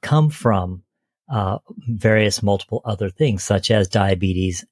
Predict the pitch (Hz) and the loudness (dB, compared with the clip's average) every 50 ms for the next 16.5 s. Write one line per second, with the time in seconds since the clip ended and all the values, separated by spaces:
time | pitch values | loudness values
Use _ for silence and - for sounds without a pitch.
0 | _ - 123 107 101 98 104 - - 101 95 - - 95 - - 101 95 92 - | _ -6 -4 -4 -2 -4 -4 -4 -2 -2 -2 -2 -6 -6 -2 0 0 0 0 0
1 | - 98 95 95 - _ - _ _ _ - 104 95 98 95 92 - - 101 98 | 0 -2 -2 -2 -6 _ -20 _ _ _ -6 -2 0 0 0 0 0 0 0 0
2 | 95 92 - - - 107 95 92 98 - - _ _ _ _ _ _ _ _ - | 0 -2 -4 -6 -4 -4 -4 -4 -4 -8 -12 _ _ _ _ _ _ _ _ -2
3 | - 123 113 104 104 104 - - - 107 104 104 101 101 101 98 - - - - | 2 2 4 4 2 0 0 2 2 2 2 2 2 0 -2 -4 -6 -8 -6 -4
4 | - 101 101 98 98 95 95 98 98 98 104 107 139 - - - - 147 147 135 | -4 -2 -4 -4 -6 -6 -6 -8 -8 -10 -10 -12 -14 -12 -6 0 2 2 2 4
5 | 131 127 117 110 117 - - _ - - 135 131 123 120 117 104 101 98 98 98 | 4 4 4 2 0 -2 -6 _ -4 -2 0 0 0 0 0 0 0 0 0 -2
6 | 87 101 117 123 117 104 101 98 85 104 110 107 110 104 104 101 101 - - 107 | 0 0 0 2 2 2 0 0 2 2 4 4 4 2 2 0 0 -2 -2 -2
7 | 98 98 92 87 85 101 98 98 95 - 98 90 87 82 95 92 85 - - 110 | -2 -2 -4 -2 0 0 0 0 0 -2 -4 -4 -4 -4 -4 -4 -2 0 0 0
8 | 101 104 101 98 - - _ - - - _ _ - - 107 107 - - - 123 | 2 0 0 -2 -6 -16 _ -20 -20 -20 _ _ 0 0 2 2 0 -2 -2 0
9 | 107 98 - - 104 - - 120 107 98 98 98 95 90 95 _ _ _ _ - | 0 0 -2 -4 -4 -2 0 0 0 2 2 0 -2 -2 -6 _ _ _ _ -8
10 | - 117 - 127 110 - - 107 95 90 - 104 101 104 101 101 98 - - 98 | -6 -2 0 0 0 0 0 -4 -4 -6 -4 -6 -4 -2 -2 -2 -2 -2 -6 -12
11 | - - 98 92 - 98 90 92 90 90 87 87 - - 92 87 - _ - - | -10 -10 -8 -8 -6 -6 -6 -6 -6 -8 -10 -12 -16 -16 -16 -16 -16 _ -18 -20
12 | - - - - - _ - 139 123 127 127 123 127 131 127 120 120 117 113 113 | -16 -16 -16 -16 -12 _ 2 2 4 4 4 4 2 2 4 4 6 6 6 6
13 | 117 120 123 - - 117 107 104 95 98 92 - 101 98 101 98 101 104 - - | 4 4 4 4 2 2 4 4 2 2 2 0 0 0 2 2 0 0 -2 -4
14 | 104 - - 127 117 110 98 95 92 - 127 135 - - 117 110 107 104 101 92 | -4 -2 0 2 2 2 0 0 0 0 0 0 0 -2 0 0 2 0 0 -2
15 | 98 101 98 107 - 113 98 98 95 90 98 107 110 104 - - 107 - - 104 | -2 -2 -2 -2 -4 -4 -4 -4 -4 -4 -4 -6 -6 -6 -8 -12 -10 -6 -4 -2
16 | 104 110 - - - 107 92 - - | -2 -2 -2 -2 -4 -4 -4 -4 -8